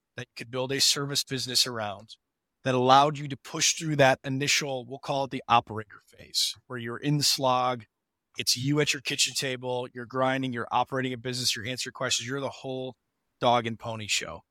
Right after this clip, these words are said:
And at that stage, and this is something Kevin and I talked about when we launched our firm,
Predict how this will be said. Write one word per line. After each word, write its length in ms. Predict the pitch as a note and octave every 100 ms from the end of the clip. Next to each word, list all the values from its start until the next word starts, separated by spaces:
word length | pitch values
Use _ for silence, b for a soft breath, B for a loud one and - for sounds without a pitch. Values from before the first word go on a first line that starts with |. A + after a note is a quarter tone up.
| _ _ -
And 100 | C#3
at 120 | C3+
that 260 | F#3+ D4
stage, 540 | - - C3 A#2 A2+ C3+
and 80 | D3
this 120 | -
is 80 | -
something 200 | D#3+ C#3+
Kevin 260 | D#3 D3+
and 80 | C3+
I 100 | B2+
talked 280 | B2 B2 -
about 220 | B2 A2+
when 100 | B2
we 100 | B2+
launched 360 | B2+ A#2 - C3
our 160 | C#3+
firm, 340 | - A#2 A2+